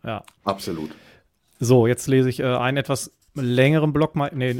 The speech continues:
Speaker 1: so lang, ja, wobei es geht. Einen etwas längeren Block. Jetzt kommt dieser Induktivitäts- und Kapazitäts-, ähm, Block. Beim Aufrollen von zweiadrigen Leitungen entsteht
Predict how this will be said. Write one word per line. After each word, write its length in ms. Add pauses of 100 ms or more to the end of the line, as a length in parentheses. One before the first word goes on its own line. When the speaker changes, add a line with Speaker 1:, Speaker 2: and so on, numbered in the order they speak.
Speaker 1:
so 180
lang, 160
ja, 120
wobei 200
es 120
geht. 220 (140)
Einen 160
etwas 240
längeren 320
Block. 240
Jetzt 140
kommt 160
dieser 160
Induktivitäts- 840
und 220
Kapazitäts-, 960
ähm, 380 (260)
Block. 380 (1400)
Beim 420
Aufrollen 800 (260)
von 320
zweiadrigen 920
Leitungen 680
entsteht 680